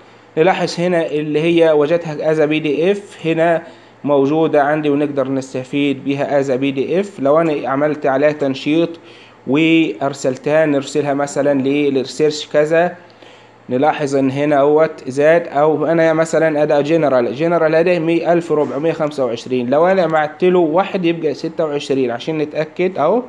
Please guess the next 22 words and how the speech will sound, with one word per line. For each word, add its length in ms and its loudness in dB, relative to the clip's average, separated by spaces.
جنرال 460 0
بعت 300 -2
له 100 2
واحد 280 0
أصبح 420 -8
ألف 260 -4
ربعمية 460 -2
ستة 340 -4
وعشرين، 320 -4
وبالتالي 580 -2
اتأكدت 500 -8
إن 140 -6
هو 180 0
بدأ، 360 0
بدأ 220 2
يروح 420 0
عندي، 520 -2
وبعد 560 0
كده 340 -2
بيبتدي 680 -8
يتنسق 560 -8
في 500 -4